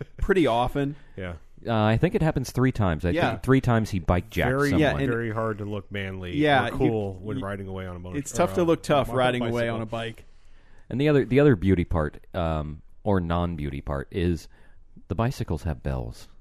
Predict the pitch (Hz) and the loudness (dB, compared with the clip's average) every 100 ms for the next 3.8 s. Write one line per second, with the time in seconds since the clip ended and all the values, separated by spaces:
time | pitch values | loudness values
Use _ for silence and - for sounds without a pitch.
0 | - - 90 - - 87 82 - 85 76 | -20 -20 -18 -20 -4 0 0 2 0 0
1 | 78 73 - 67 65 60 58 95 92 87 | -4 -6 -6 -10 -8 -10 -12 -12 -12 -12
2 | 92 85 85 - - - - - 135 - | -12 -12 -14 -18 -20 -20 -20 -12 -4 -4
3 | 123 - 110 104 107 107 - - | -4 -4 -4 -4 -6 -10 -16 -20